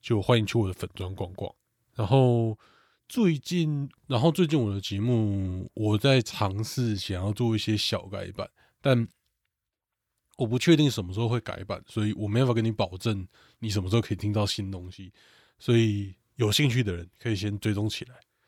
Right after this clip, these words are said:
改版的第一时间你就会看到了。那就让我们开始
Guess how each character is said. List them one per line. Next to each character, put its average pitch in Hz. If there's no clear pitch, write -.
改 123
版 127
的 98
第 -
一 117
时 104
间 92
你 92
就 101
会 92
看 92
到 92
了。 -
那 98
就 -
让 113
我 98
们 92
开 107
始 92